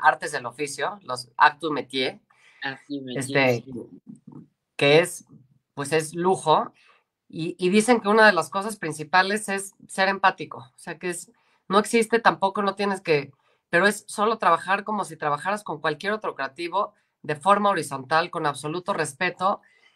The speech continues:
Speaker 1: de, respetando sobre todo la experiencia de cada uno, que nosotros como diseñadores lo único que aportamos es, eh,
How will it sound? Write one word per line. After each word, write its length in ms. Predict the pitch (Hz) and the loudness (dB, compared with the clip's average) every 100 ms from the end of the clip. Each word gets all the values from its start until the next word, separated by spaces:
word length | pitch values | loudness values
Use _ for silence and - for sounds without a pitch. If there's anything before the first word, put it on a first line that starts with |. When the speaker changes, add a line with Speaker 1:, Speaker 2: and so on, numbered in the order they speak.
| - | -20
Speaker 1:
de, 420 | - 143 151 - _ - - - | -8 -2 -2 -4 _ -20 -18 -4
respetando 640 | 165 165 175 196 196 220 | -2 0 0 4 4 2
sobre 260 | 220 156 151 | -2 -2 -2
todo 480 | 190 185 202 - _ _ _ _ _ _ _ - | 2 2 2 -2 _ _ _ _ _ _ _ -8
la 140 | 175 | -6
experiencia 580 | - - 190 202 208 226 | -4 -2 2 2 2 0
de 100 | 170 | 2
cada 240 | 175 180 180 | 2 4 2
uno, 360 | 180 135 - _ _ _ _ _ | 0 -4 -8 _ _ _ _ _
que 100 | 151 | -2
nosotros 540 | 160 156 208 220 233 | -2 0 0 0 -2
como 180 | 202 156 | -2 -2
diseñadores 920 | 151 143 151 151 156 170 190 233 - - _ _ _ | -2 -2 0 2 2 0 -2 -6 -10 -20 _ _ _
lo 120 | 151 170 | 0 4
único 400 | 220 247 226 - | 6 4 0 0
que 80 | |
aportamos 840 | 147 151 147 - 170 180 247 - - _ _ _ _ _ _ | 0 0 0 4 4 2 -4 -10 -20 _ _ _ _ _ _
es, 520 | 180 180 180 - - _ _ _ | -6 -4 -4 -10 -12 _ _ _
eh, 520 | 175 160 143 135 127 | -4 -2 -2 -4 -10